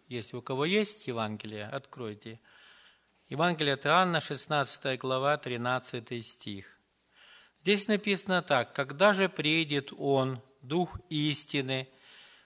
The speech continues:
то наставит вас на всякую истину, ибо не от себя будет говорить,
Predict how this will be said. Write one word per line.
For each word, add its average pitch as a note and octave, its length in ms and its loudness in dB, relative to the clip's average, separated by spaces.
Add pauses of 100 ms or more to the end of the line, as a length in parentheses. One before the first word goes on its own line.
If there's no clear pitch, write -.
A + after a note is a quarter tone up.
то D3+ 140 -2
наставит F#3 600 8
вас F3 280 6
на D#3 180 2
всякую A#3 680 2
истину, B2+ 680 -2
ибо D3 320 -4
не D#3+ 180 0
от D3+ 140 2
себя D3+ 460 2
будет B2+ 340 -4
говорить, A2 640 -4